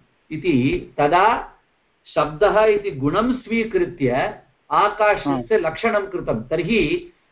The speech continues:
Speaker 1: शब्दः
Speaker 2: आम्।
Speaker 1: इति गुणः केवलम् आकाशे एव भवति।
Speaker 2: आम्,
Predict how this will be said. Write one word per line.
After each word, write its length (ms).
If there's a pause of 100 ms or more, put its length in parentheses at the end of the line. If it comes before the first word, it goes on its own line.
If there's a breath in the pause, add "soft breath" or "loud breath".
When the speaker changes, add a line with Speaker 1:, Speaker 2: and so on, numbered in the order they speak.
(160)
Speaker 1:
शब्दः 480
Speaker 2:
आम्। 100
Speaker 1:
इति 160
गुणः 320
केवलम् 960 (240)
आकाशे 760
एव 180
भवति। 480 (840)
Speaker 2:
आम्, 200